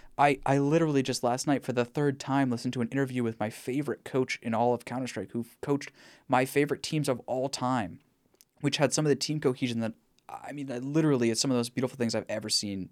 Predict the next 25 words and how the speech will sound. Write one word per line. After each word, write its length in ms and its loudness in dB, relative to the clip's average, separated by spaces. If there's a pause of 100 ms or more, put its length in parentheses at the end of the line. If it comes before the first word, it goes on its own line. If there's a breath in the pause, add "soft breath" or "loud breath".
in 80 -4
a 40 -4
video 300 -4
game. 240 -10 (360 soft breath)
The 80 0
way 120 6
these 160 0
guys 160 0
played 220 0
off 160 -6
of 80 -8
each 100 -8
other 160 -4
was 160 -8
just 220 -4
so 120 -4
incredible, 480 -8
and 120 -8
I 60 -6
want 320 -2
so 220 -4 (120)
desperately 540 -6
to 120 -16
understand 560 -12
how 320 -6